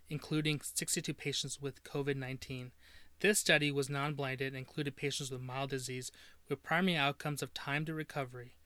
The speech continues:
This meant no fever and no cough for seventy-two hours. Authors found hydroxychloroquine decreased times by about one day,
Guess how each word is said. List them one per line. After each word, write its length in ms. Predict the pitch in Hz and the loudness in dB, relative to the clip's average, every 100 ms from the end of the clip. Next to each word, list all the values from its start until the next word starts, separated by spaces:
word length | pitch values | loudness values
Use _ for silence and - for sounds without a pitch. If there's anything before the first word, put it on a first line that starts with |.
| - - - - | -20 -20 -10 -2
This 240 | 180 - | 2 4
meant 240 | 156 147 135 | 4 2 -2
no 240 | 135 143 | -2 -2
fever 320 | 151 151 139 | 0 0 2
and 140 | 135 127 | -2 -2
no 140 | 135 | -2
cough 300 | 143 139 135 | -2 -2 -2
for 140 | - 127 | -4 -4
seventy-two 480 | 147 135 139 - 131 | -2 -2 -4 -4 -4
hours. 400 | 120 123 - - - - - - | -4 -4 -6 -8 -14 -20 -12 2
Authors 380 | 156 190 214 - | 2 4 2 4
found 240 | 165 143 | 2 2
hydroxychloroquine 840 | 143 147 156 156 - 147 139 143 131 | 0 0 0 0 -2 -2 -2 -6 -6
decreased 500 | 147 - 170 - - | -8 -4 -4 -4 -6
times 380 | - 147 151 | -4 -2 -2
by 220 | 139 139 131 | -2 -2 -2
about 340 | 131 131 131 | -2 -4 -4
one 240 | 135 151 | -2 -2
day, 340 | 139 123 123 | -2 -4 -6